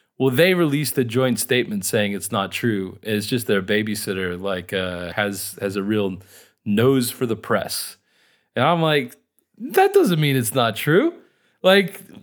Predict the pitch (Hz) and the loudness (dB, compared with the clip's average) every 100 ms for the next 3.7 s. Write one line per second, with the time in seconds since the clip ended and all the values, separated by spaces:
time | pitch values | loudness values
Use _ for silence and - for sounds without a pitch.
0 | _ _ _ _ _ _ 165 175 226 233 | _ _ _ _ _ _ -2 4 6 6
1 | 214 196 294 320 202 190 240 233 226 220 | 6 6 6 6 4 4 4 4 4 4
2 | 185 135 170 165 160 127 139 160 117 107 | 2 2 2 2 0 0 4 4 4 2
3 | 104 110 - 117 104 104 | -2 -4 -2 -2 0 -2